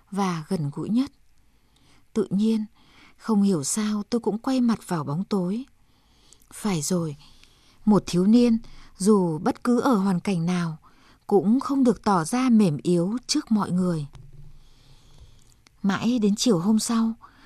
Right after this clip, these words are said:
vẫn không tìm ra tung tích vợ chồng Tư Mắm. Ai gặp tôi cũng hỏi, cũng bắt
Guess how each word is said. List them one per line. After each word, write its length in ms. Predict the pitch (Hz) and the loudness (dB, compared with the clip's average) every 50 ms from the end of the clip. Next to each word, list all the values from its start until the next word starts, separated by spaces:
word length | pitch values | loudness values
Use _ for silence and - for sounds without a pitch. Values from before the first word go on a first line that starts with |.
| - _ _ - | -20 _ _ -4
vẫn 140 | 226 185 220 | -2 -2 -2
không 200 | - 285 269 254 | -2 -2 -2 0
tìm 240 | - 254 208 160 151 | 2 2 2 2 2
ra 240 | - 240 247 254 | 0 0 0 0
tung 220 | 240 - 254 247 233 | 0 0 0 -2 0
tích 280 | - 320 330 330 - | 0 0 -2 -2 -2
vợ 140 | - 226 - | -4 -2 -2
chồng 300 | 175 - 214 185 160 147 - | -2 -2 -2 -2 -2 -2 -2
Tư 120 | - 240 220 | 0 2 2
Mắm. 300 | 226 220 190 190 220 233 - _ _ _ _ _ _ _ _ _ - - - - _ - | 2 2 2 -2 -4 -6 -8 _ _ _ _ _ _ _ _ _ -20 -20 -20 -20 _ -6
Ai 240 | - - 220 220 196 | -2 0 2 2 2
gặp 160 | 214 196 - _ | 0 -2 -4 _
tôi 300 | - 220 214 214 214 202 - | 0 0 2 2 2 0 -2
cũng 180 | - - 131 240 | -4 -4 -4 -4
hỏi, 320 | 240 240 214 196 170 151 - - _ _ - - - - - _ - | -2 -2 -2 -2 -4 -6 -10 -18 _ _ -20 -20 -20 -20 -20 _ -6
cũng 160 | 214 135 151 | -4 -2 0
bắt 120 | 196 214 | 0 -2